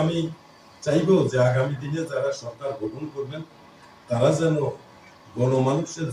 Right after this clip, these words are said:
চাহিদার প্রতিফলনের বাইরে না যান। আমরা, আমরা ইলেকশন করবেন,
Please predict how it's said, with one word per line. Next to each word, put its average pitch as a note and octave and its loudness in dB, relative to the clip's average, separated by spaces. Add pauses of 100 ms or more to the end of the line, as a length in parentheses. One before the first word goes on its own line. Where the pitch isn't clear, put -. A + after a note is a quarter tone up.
চাহিদার C3+ -6 (100)
প্রতিফলনের C3+ -10
বাইরে A2 -6
না - -10
যান। - -20 (760)
আমরা, D#3+ 4 (720)
আমরা D3 4 (220)
ইলেকশন E3 2 (140)
করবেন, C#3 2